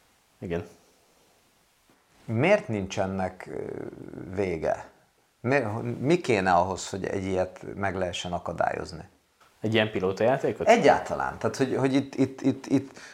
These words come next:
Speaker 2: folyamatosan, tehát, hogy, hogy, hogy lehet az, hogy, hogy legálisnak tűnő dolgok, sőt, legális dolgok, de a valóságban nincs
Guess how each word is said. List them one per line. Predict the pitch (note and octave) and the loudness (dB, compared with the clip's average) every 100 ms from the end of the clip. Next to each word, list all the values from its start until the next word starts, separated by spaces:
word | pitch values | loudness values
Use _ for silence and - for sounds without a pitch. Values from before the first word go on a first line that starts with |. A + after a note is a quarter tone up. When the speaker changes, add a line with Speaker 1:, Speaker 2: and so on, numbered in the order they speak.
| - | -12
Speaker 2:
folyamatosan, | - F#3+ G#3 C#3+ A2+ G#2+ A2 G2+ G#2+ G2+ | 2 6 8 6 4 2 0 -4 -2 -2
tehát, | G#2 G#2 | 0 0
hogy, | B2 G#2+ - - - | -2 -4 -12 -20 -12
hogy, | - E3 F3+ - | 4 4 4 0
hogy | - D#3 G3 | 4 6 8
lehet | G3 C#3+ B2+ - | 8 8 6 4
az, | A2+ C3 B2+ - | 4 4 4 0
hogy, | A#2+ G#2+ G2 - | 2 2 -4 -4
hogy | G2+ G#2+ F#2+ - _ _ _ _ _ _ _ _ _ _ _ _ _ _ _ - | 2 2 0 -10 _ _ _ _ _ _ _ _ _ _ _ _ _ _ _ 2
legálisnak | A#2+ D3+ D3 C3+ A#2+ G#2+ G#2+ G2+ - - - - G2+ G2+ - - | 8 10 10 12 12 10 4 -4 -4 -4 -4 -6 -2 0 0 -2
tűnő | B2+ A#2 G#2+ G#2 F#2 F2+ F2+ - _ _ _ _ _ _ | 2 4 4 0 0 -2 -6 -10 _ _ _ _ _ _
dolgok, | - F#2+ G2 G#2 A2 | -8 0 4 4 2
sőt, | - - F#3+ - - - _ _ | 2 4 6 4 -2 -20 _ _
legális | G#2 C3 E3+ C#3 A2+ G2 F#2+ - | 6 10 10 12 10 10 2 -4
dolgok, | G2 F#2 F#2+ A#2 D#3+ - _ _ _ - - - _ | -2 0 2 0 0 -6 _ _ _ -20 -20 -20 _
de | G2+ B2 | 2 4
a | A2+ | 8
valóságban | C#3 D3 C#3+ - C3+ C3 B2 C#3+ D3+ D#3 - - _ _ _ _ _ _ _ _ _ _ _ _ _ _ _ | 8 8 4 6 6 6 8 8 8 4 -8 -18 _ _ _ _ _ _ _ _ _ _ _ _ _ _ _
nincs | - C3+ E3 D3 - - | 0 4 6 4 0 -6